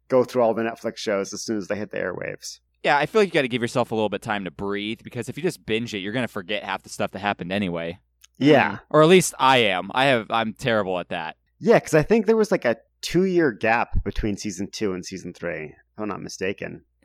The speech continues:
Speaker 1: I don't think season
Speaker 2: Could be.
Speaker 1: two came out last year. I think it was the year before.
Speaker 2: Could be.
Speaker 1: So
Speaker 2: Oh, no, you know what it was? Is season two came out in October.
Speaker 1: October.
Speaker 2: And then it went the whole year, and then the summer of the following year. So it was, like, a year and a
Speaker 1: Right.
Speaker 2: half.
Speaker 1: Yeah.
Speaker 2: Yeah.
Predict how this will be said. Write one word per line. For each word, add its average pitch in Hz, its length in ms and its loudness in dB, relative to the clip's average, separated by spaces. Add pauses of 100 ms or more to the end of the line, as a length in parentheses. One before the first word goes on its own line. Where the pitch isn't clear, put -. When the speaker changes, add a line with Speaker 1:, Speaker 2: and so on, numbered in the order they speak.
(120)
Speaker 1:
I 104 60 -6
don't 123 100 0
think 151 140 -2
season 160 300 4
Speaker 2:
Could - 40 -16
be. 92 280 -4
Speaker 1:
two 143 320 2
came 120 220 -2
out 110 160 0
last 98 300 -4
year. 101 60 -4
I 90 40 -6
think 95 120 -8
it - 20 -8
was 92 120 -10
the 98 80 -6
year 92 100 -4
before. 85 540 -6 (220)
Speaker 2:
Could 147 260 4
be. - 80 -4
Speaker 1:
So 139 360 8
Speaker 2:
Oh, 156 180 10
no, 151 180 6
you 147 120 6
know 151 100 8
what 156 100 8
it 135 80 0
was? 123 260 4
Is 117 80 -6
season 127 340 -2
two 127 200 0
came 117 240 -2
out 107 340 0
in 104 300 -2 (120)
October. 104 420 0
Speaker 1:
October. 113 680 2 (160)
Speaker 2:
And 143 200 2
then 143 140 4
it 143 100 -2
went 135 200 0
the 131 80 0
whole 131 240 2
year, 127 540 -2 (220)
and 127 120 -2
then 131 100 0
the 117 60 -2
summer 131 340 0
of 110 80 -2
the 113 60 -6
following 113 340 2
year. 95 100 -4
So - 100 -6
it 120 40 -2
was, 104 60 -8
like, 123 100 -6
a 120 40 -2
year 120 220 2
and 95 100 2
a 90 40 -2
Speaker 1:
Right. 87 80 -8
Speaker 2:
half. 92 380 -4
Speaker 1:
Yeah. 107 80 -4
Speaker 2:
Yeah. 95 300 -2